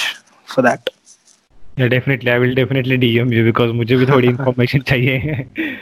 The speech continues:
Speaker 2: So, because
Speaker 1: Sure,
Speaker 2: I
Speaker 1: sure।
Speaker 2: read, uh, me, like, I read spiritual books also, but what I know, and obviously the reading and the practical al-, always have the difference। मतलब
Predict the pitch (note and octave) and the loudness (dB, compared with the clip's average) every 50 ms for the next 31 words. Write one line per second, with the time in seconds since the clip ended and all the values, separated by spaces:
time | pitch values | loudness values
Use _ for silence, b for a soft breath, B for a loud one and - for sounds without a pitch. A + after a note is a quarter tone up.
0 | - - - C#3+ C3 B2+ - E3+ D#3+ D3+ - - - B2+ A#2+ A#2 A#2+ C#3 D3 B2 | -14 -6 -2 0 0 2 2 2 2 2 0 0 0 0 0 2 2 0 0 2
1 | B2 D3+ D#3 D3+ D#3 D#3 D#3+ - _ _ _ C#3+ C3+ C3 - - - - - C#3 | 0 0 0 0 0 0 0 -4 _ _ _ -8 -6 -6 -6 -8 -10 -12 -10 -8
2 | B2+ A#2+ B2 B2+ B2 B2+ - - C3 C3 C3 C3 B2 B2+ B2+ B2 B2+ B2+ B2+ C3 | -6 -2 0 2 2 2 0 0 -2 -2 0 0 0 0 0 0 2 2 2 0
3 | C3+ - B2 - - - B2+ A#2 - C3+ B2+ B2 B2 B2 B2 - - B2+ A#2 A2 | -2 -6 -8 -8 -2 0 0 0 2 0 0 2 0 0 -2 0 0 0 0 -2
4 | - A#2+ A2+ G#2+ A2 A#2 A#2 A2+ - - _ _ _ _ _ _ _ B2+ B2+ B2+ | -2 -4 -2 0 0 -2 -2 -2 -8 -16 _ _ _ _ _ _ _ 0 2 2
5 | C#3+ C#3+ D3 C#3 C3+ C3+ C3+ C#3 C3 C3 C3 C3 C#3 C3 B2 C#3 C3+ - - A#2 | 4 2 2 0 0 0 2 2 2 0 0 -2 -2 0 0 0 0 0 -2 -2
6 | G#2+ A2+ B2 B2 - - - C3+ B2+ C3 B2 B2+ B2+ B2+ C3+ C3 C3 C3 C3 C3+ | 0 2 2 0 0 -2 -2 0 0 2 2 2 2 2 2 2 2 0 2 0
7 | B2 A#2 - - A#2+ - C3 B2 A#2+ A#2+ B2 B2 B2+ A#2+ A#2 A#2 B2+ C3 B2 - | 0 -2 -2 -4 -2 0 0 2 2 2 0 0 -2 -2 0 2 2 2 0 0
8 | A2+ A#2+ A#2 A2+ A2+ B2 A#2 A2+ A2 G2+ - A2 G#2+ G#2 G#2 - G#2+ G#2+ A2+ G#2+ | 0 -2 0 0 0 -2 0 0 -2 -2 -2 -4 -4 -2 -4 -6 -4 -2 -4 -4